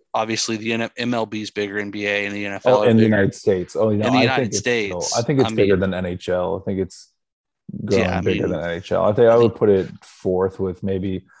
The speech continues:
Speaker 2: Major League Baseball coming in at third,
Speaker 1: I
Speaker 2: with
Speaker 1: th-, yeah,
Speaker 2: N B A
Speaker 1: oh, I
Speaker 2: second, N F L first.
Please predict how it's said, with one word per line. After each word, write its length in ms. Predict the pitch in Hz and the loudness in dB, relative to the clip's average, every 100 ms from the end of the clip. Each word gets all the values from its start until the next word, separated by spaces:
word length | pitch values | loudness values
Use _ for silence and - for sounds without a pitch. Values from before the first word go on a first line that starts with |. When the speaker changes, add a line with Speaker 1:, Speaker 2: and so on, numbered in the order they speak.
| _ _ - | _ _ -2
Speaker 2:
Major 340 | 98 92 92 | 2 2 2
League 180 | 92 90 | 0 -2
Baseball 540 | 90 87 - 98 92 | -4 -4 -4 -2 -2
coming 380 | 87 92 92 92 | -4 -8 -8 -6
in 140 | 90 | -6
at 200 | 90 87 - - | -4 -6 -8 -18
third, 540 | - - 87 92 95 - _ _ _ | -8 -2 0 0 -2 -6 _ _ _
Speaker 1:
I 100 | 101 | -2
Speaker 2:
with 100 | 98 | -2
Speaker 1:
th-, 80 | - | 0
yeah, 180 | 104 101 | 0 2
Speaker 2:
N 80 | |
B 60 | 98 | 2
A 80 | 98 | 2
Speaker 1:
oh, 60 | |
I 40 | 92 | 0
Speaker 2:
second, 380 | 92 87 95 87 | -4 -2 -6 -6
N 140 | 98 | -4
F 160 | 92 87 | -4 -4
L 80 | 87 | -6
first. 480 | - 92 92 - | -4 -4 -4 -10